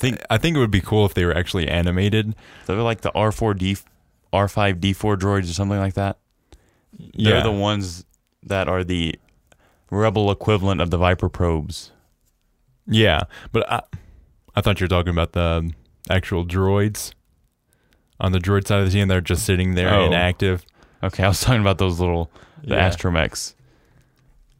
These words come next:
Speaker 2: Yeah, the, the, like, those astromechs would be interesting to have on Battlefront two. Just maybe every now and then they'll shoot something. <laughs> Um,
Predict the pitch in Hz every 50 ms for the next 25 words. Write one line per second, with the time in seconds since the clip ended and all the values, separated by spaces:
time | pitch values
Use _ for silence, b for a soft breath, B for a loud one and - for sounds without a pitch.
0 | _ _ - 92 92 95 - 107 107 120 127 127 - 110 120 120 110 101 127 131
1 | 123 113 107 131 - - 127 107 95 90 - - 101 85 87 90 85 87 90 85
2 | - 92 - - 92 87 85 82 85 85 85 85 82 78 - - 87 90 87 87
3 | 87 82 80 90 85 85 87 85 - 95 90 85 82 82 - - 95 90 87 87
4 | 85 78 85 80 - - B B B B B B B B B B B _ _ _
5 | _ _ _ _ _ _ _ _ 101 98 95 101 98 95 95 101 95 92 90 92
6 | 92 95 92 95 92 90 87 82 - - 98 101 - - 104 104 104 - 113 107
7 | 101 - - - - - - - - - - _ - - - - - - B 214
8 | 226 208 185 160 139 123 B _ - 98 101 98 98 95 95 92 90